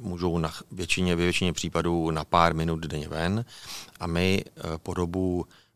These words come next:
prvního měsíce chceme, aby jednou týdně přišli k nám do ambulance. To znamená, že oni buď sanitou nebo rodina je přiveze, eh,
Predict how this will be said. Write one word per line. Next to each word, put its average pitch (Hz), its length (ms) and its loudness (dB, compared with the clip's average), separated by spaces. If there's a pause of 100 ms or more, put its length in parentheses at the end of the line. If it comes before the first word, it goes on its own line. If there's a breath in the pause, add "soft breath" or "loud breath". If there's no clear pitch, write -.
(100)
prvního 104 460 2
měsíce 78 800 0
chceme, 85 500 0
aby 87 240 -2
jednou 92 480 2
týdně 87 340 -4
přišli 82 300 -6
k - 60 -8
nám 80 180 -2
do 71 80 -6
ambulance. - 540 -6 (580 soft breath)
To 87 80 -10
znamená, 87 280 4
že 85 120 0
oni 95 380 2 (480)
buď 90 180 -20 (280)
sanitou 87 500 2
nebo 78 360 -4
rodina 82 340 0
je 80 80 0
přiveze, 101 680 2 (500 soft breath)
eh, 78 560 0